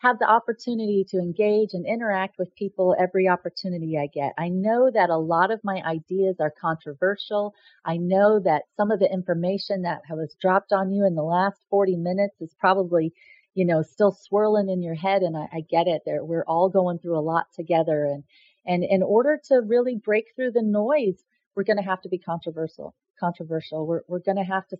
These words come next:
say things that are provocative. And I wanna make sure I take the opportunity to address topics that are in the news each week as we go through them. Because,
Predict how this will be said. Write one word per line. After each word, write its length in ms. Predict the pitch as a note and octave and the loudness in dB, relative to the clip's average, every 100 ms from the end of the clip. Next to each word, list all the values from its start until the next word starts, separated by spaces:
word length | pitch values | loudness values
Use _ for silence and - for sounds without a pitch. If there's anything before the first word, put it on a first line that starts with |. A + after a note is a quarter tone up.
| - | -2
say 140 | F#3 | 0
things 260 | F#3 F#3 F3 | 0 -4 -2
that 140 | E3 | -2
are 100 | D#3+ | -2
provocative. 600 | - D3+ D3+ D#3 D#3 C#3+ - _ _ _ _ _ _ _ _ _ - | -4 -6 -6 -6 -8 -10 -12 _ _ _ _ _ _ _ _ _ -6
And 200 | G3 F#3+ - - - | -4 -4 -10 -14 0
I 60 | |
wanna 300 | A3 A#3 B3+ | 4 4 4
make 200 | A#3 A#3 | 0 -4
sure 200 | - B3 | -2 0
I 60 | A3 A3 | 0 0
take 200 | A3+ G#3+ | -4 0
the 80 | |
opportunity 800 | G#3 G3+ G3+ G3+ B3 A#3+ A3 G#3 G3 | 0 2 -2 -6 -6 -4 0 0 0
to 160 | G#3+ F#3+ | 0 0
address 340 | F3+ G#3 G#3+ - - | 2 2 2 2 2
topics 340 | G#3+ A3 A3 - | 2 2 -4 -2
that 120 | F3+ | 0
are 100 | F3+ | 2
in 120 | F3 | 0
the 80 | E3+ | -4
news 440 | F3+ G3+ G#3 G#3+ - | -4 -4 -2 -4 -8
each 240 | - B3 - A3+ | -10 -10 -10 -8
week 180 | D#4 D4 G3+ | -6 -4 -4
as 100 | F#3 | -4
we 140 | G3+ | -4
go 160 | F#3+ F#3+ F#3 | 0 -2 -2
through 180 | A#3 C#4 | -12 -8
them. 280 | D#3 A3 - _ _ _ _ _ _ _ _ | -8 -8 -14 _ _ _ _ _ _ _ _
Because, 400 | G#3+ - A3+ G#3+ | -6 2 4 4